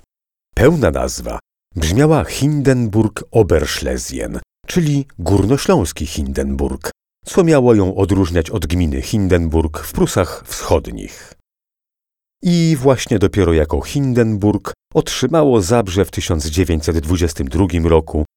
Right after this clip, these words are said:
tak oczekiwane prawa miejskie. A skąd wzięła się obecna, ale i historyczna nazwa? Oczywiście przywrócono ją po drugiej wojnie światowej. Dzisiejsze Zabrze swój początek wzięło od wsi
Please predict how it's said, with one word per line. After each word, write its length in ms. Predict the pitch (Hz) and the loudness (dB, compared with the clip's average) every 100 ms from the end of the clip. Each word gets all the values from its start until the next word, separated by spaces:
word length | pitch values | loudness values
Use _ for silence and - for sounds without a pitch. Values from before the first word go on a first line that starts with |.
| _ _ | _ _
tak 340 | 175 160 - - | -2 -2 -10 -4
oczekiwane 880 | 104 - 80 76 62 60 57 113 - - | -4 -2 -4 -4 -4 -4 -4 -6 -8 -6
prawa 300 | - 139 87 | -2 0 -2
miejskie. 680 | 69 64 60 - - - - - _ _ _ _ _ _ _ - | -4 -6 -8 -12 -12 -10 -10 -16 _ _ _ _ _ _ _ 0
A 240 | 78 69 | 0 0
skąd 380 | - - 175 190 | -4 -4 0 0
wzięła 360 | 90 131 143 | 2 2 2
się 200 | 131 - 110 | 0 -2 -2
obecna, 680 | - 98 80 69 - - 76 113 _ | 2 2 2 0 -4 -2 -2 -2 _
ale 300 | - 71 73 | -2 0 0
i 380 | 73 98 76 76 | -2 -4 -2 -2
historyczna 720 | 67 92 - - 175 180 82 | -2 -6 -2 0 0 -2 -4
nazwa? 640 | 71 64 60 62 - 53 - _ _ _ _ - | -2 -2 -4 -6 -8 -10 -12 _ _ _ _ -4
Oczywiście 480 | - 170 143 - | 0 0 -2 -2
przywrócono 640 | 160 - 135 143 - 92 92 | -2 0 0 0 0 0 2
ją 180 | 107 113 - | 2 0 2
po 140 | 143 | 2
drugiej 340 | 113 110 104 | 4 2 2
wojnie 280 | 92 87 80 | 2 2 0
światowej. 760 | 78 73 65 58 55 57 50 - _ _ _ _ _ _ _ _ - | 0 -2 -2 -6 -6 -6 -8 -12 _ _ _ _ _ _ _ _ -10
Dzisiejsze 720 | 85 78 - 170 143 - 73 | -6 -4 0 0 0 -2 -4
Zabrze 580 | 69 87 160 107 78 60 | -2 -2 -2 -2 -4 -4
swój 260 | - - 202 | -4 -4 0
początek 480 | 156 - 175 170 | 0 0 -2 -2
wzięło 320 | 107 151 151 156 | -2 0 2 2
od 220 | 135 - | -2 -4
wsi 520 | - - - 127 147 | -10 -8 -6 -2 -2